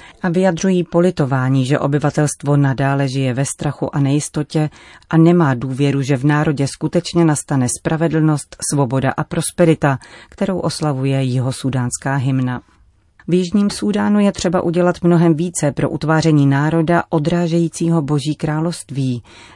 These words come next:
v němž je důstojnost všech lidí respektována a všichni jsou smířeni. To může od vás jako vůdců vyžadovat osobní oběti. Kristův příklad vedení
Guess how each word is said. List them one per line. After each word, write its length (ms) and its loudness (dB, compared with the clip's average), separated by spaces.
v 60 0
němž 180 4
je 100 0
důstojnost 680 -2
všech 360 -6
lidí 280 -2
respektována 880 0
a 80 -4
všichni 400 0
jsou 240 -2
smířeni. 580 2
To 100 4
může 280 6
od 140 2
vás 320 2
jako 260 0
vůdců 520 -4
vyžadovat 560 0
osobní 460 0
oběti. 540 0
Kristův 580 -4
příklad 460 -4
vedení 520 2